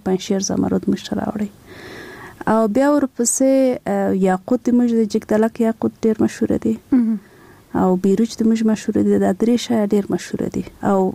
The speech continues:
Speaker 1: لاجورد البته. لاجورد خو داسې، داسې کوالټي کې چې موږ لاجورد لرو، نور په دنیا کې نسته.
Speaker 2: مهم.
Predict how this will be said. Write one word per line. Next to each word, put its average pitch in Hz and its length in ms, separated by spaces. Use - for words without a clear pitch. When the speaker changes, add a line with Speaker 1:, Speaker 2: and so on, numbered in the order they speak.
Speaker 1:
لاجورد 196 600
البته. 180 380
لاجورد 185 440
خو 202 120
داسې، 202 360
داسې 214 200
کوالټي 208 360
کې 220 160
چې 208 80
موږ 220 200
لاجورد 220 340
لرو، 214 260
نور 208 240
په 196 80
دنیا 190 280
کې - 120
نسته. - 300
Speaker 2:
مهم. 247 220